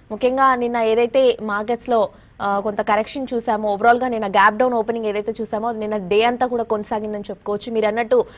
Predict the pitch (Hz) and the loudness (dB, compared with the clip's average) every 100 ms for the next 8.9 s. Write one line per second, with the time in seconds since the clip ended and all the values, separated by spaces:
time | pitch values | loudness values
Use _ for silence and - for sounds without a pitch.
0 | - - 202 208 208 277 294 240 220 262 | -20 0 6 6 4 0 2 4 4 2
1 | 262 226 214 226 247 254 254 247 240 220 | -4 2 2 4 2 0 2 4 6 4
2 | 220 220 226 240 226 226 233 220 208 240 | 0 -2 0 2 2 2 2 0 -2 -4
3 | 220 220 214 320 - - - 208 233 247 | -2 -4 -2 -4 -6 -20 -10 2 4 4
4 | 226 220 269 285 247 247 247 233 233 226 | 4 0 -2 -4 -2 -2 -2 0 0 2
5 | 233 233 247 240 233 247 269 247 226 233 | 0 0 -2 4 4 4 2 2 2 2
6 | 233 214 202 233 233 214 214 208 190 202 | 4 4 4 2 0 -2 -2 0 0 0
7 | 220 233 202 226 208 214 202 202 208 202 | -2 -2 -2 -2 0 0 0 -6 -6 -8
8 | 202 190 202 208 214 190 214 240 220 | -6 -6 -6 -4 -6 -6 -6 -6 -6